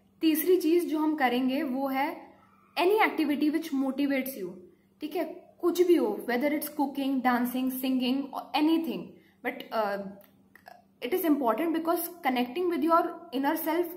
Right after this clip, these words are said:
is the most important thing, क्योंकि बोर्ड्स का प्रेशर होता है और एक्सटर्नल लाइफ की भी बहुत सारी चीज़ें चल रही होती हैं। So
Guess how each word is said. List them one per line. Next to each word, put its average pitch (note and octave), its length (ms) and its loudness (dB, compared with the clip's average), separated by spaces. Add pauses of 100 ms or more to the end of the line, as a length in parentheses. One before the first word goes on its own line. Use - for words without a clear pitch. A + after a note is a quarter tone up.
is B3+ 80 -6
the D#4+ 100 -2
most C4 400 2
important D4 500 0
thing, D#4+ 140 -2 (680)
क्योंकि D4 260 0
बोर्ड्स C4+ 380 0
का F#4 100 -2
प्रेशर E4+ 360 2
होता D4 260 0
है E4 180 2
और C4+ 380 -2
एक्सटर्नल C4+ 540 -2
लाइफ C4 280 0
की D4+ 80 -4
भी E4+ 60 2
बहुत C4 240 -2
सारी C#4 240 -2
चीज़ें C#4 260 -2
चल B3+ 160 -2
रही B3+ 140 -4
होती A#3+ 260 -4
हैं। C4 140 -4 (100)
So C#4+ 120 -4